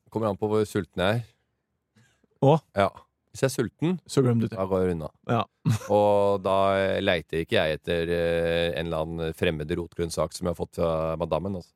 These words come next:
Speaker 2: Nei.
Speaker 1: Nei, jeg bruker ikke mye tid. Det er litt sånn glugge, ding, ding, ding. Nei, det var ikke den, nei. Der var den. Den skal jeg ha der. Ok, så ferdig. Nå går
Speaker 2: Så
Speaker 1: vi hjem.
Speaker 2: kommer du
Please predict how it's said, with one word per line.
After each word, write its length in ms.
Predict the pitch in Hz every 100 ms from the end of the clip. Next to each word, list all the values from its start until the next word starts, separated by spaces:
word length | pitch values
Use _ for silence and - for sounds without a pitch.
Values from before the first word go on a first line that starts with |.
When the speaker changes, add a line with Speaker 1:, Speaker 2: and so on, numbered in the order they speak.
| _ -
Speaker 2:
Nei. 160 | 113 - _ -
Speaker 1:
Nei, 160 | 90 92
jeg 160 | 95
bruker 180 | 101 95
ikke 120 | 90 120
mye 240 | 101 85
tid. 160 | 80 117
Det 80 | 104
er 80 | 104
litt 80 | 101
sånn 120 | 101
glugge, 220 | 104 95
ding, 120 | 117 123
ding, 120 | 127
ding. 180 | 135 127
Nei, 120 | 120
det 80 | 113
var 100 | 113
ikke 180 | 107 107
den, 120 | 101
nei. 200 | 123 107
Der 200 | 104 101
var 100 | 104
den. 300 | 113 131 113
Den 140 | 98
skal 140 | - 98
jeg 60 |
ha 80 | 101 107
der. 100 | 117
Ok, 100 | 110 95
så 180 | 95 92
ferdig. 340 | - 82 78 82
Nå 140 | 85 78
går 80 | 73
Speaker 2:
Så 20 |
Speaker 1:
vi 40 |
hjem. 40 | -
Speaker 2:
kommer 140 | 143
du 80 | 135